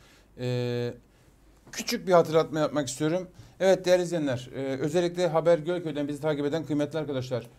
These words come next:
e, biz istedik ki, e, Sayın Başkanım Gölköylü, e, o platformdan da ekranlara getirelim istedik. Bazı arkadaşlardan, e, rica ediyorum. Ee, evet, az önce sorunuzu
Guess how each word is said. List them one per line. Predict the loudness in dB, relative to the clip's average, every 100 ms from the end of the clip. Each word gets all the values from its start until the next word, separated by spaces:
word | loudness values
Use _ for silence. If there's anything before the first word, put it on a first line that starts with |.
| _ -6
e, | -2 0 -2 -2 -4
biz | -6 -8 -6
istedik | -2 -2 -2 -4
ki, | -4 -4 -10 _ _
e, | -8 -4 -2 -2
Sayın | 0 2 4
Başkanım | 2 2 -2 -4 -8 -18
Gölköylü, | -2 0 0 -2 -2 -2 -6 -10 -20 _
e, | -4 -2 -2 -4 -10 _
o | -2
platformdan | 2 2 2 2 2 2 2
da | 2 0 -2
ekranlara | -2 0 2 2
getirelim | 2 -2 -2 -4 -4
istedik. | -4 -4 -6 -14 -2 8
Bazı | 10 10
arkadaşlardan, | 6 4 0 0 4 4 2
e, | 0 -4 0 0
rica | -2 4 6
ediyorum. | 8 4 0 -4 -10 -20 -20 -8
Ee, | -6 -4 -4 -4 -6 -4
evet, | 0 2 2
az | 0
önce | -2 -2 0 0 -4 -16
sorunuzu | -8 2 2 2 -2